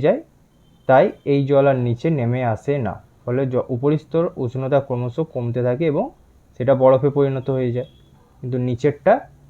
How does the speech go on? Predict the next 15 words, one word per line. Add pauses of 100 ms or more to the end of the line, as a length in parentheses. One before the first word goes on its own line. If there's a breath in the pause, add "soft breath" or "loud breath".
(160)
জলই
রয়ে
যায়। (1000)
এই
কথাটা
একটু (320)
লিখে
নেবে। (3000)
পাঁচের
দাগের
প্রশ্নটা, (300)
এ (100)
বি (120)
মৌল (180)
দিয়েছে,